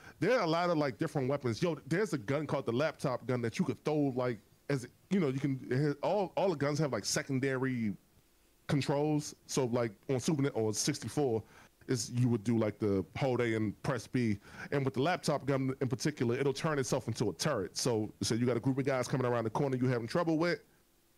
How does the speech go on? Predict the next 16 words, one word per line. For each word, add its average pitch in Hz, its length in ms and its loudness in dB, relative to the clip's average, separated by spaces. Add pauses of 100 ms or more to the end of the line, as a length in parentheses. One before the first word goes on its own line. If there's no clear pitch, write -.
(500)
just 123 160 0
lay 156 140 2
'em 143 100 2
all 143 160 2
down. 107 400 -2
It's 131 140 0
a 120 40 -10
turret. 123 360 -2
You 117 100 0
lay 120 180 2
'em 113 140 0
all 113 100 2
down. 98 300 0
You 139 80 4
know, 127 260 0 (280)
it's, 202 260 0